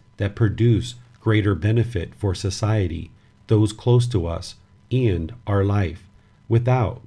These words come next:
craving anger and ignorance, unknowing of true reality, and without cultivation of our ego. We are better able to focus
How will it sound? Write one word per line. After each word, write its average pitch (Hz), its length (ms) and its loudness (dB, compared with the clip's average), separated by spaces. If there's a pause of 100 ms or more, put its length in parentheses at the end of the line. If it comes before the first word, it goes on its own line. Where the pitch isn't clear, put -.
craving 104 580 0
anger 98 380 0
and 101 180 -4
ignorance, 85 560 -4 (320)
unknowing 107 540 4
of 104 100 -2
true 110 200 0
reality, 101 640 -2 (480)
and 101 440 0 (240)
without 113 420 0
cultivation 113 920 -2 (140)
of 95 120 -4
our 98 220 -2
ego. 90 440 -4 (600)
We 113 160 4
are 110 100 6
better 120 320 6
able 120 320 2
to 113 140 -2
focus 123 640 -6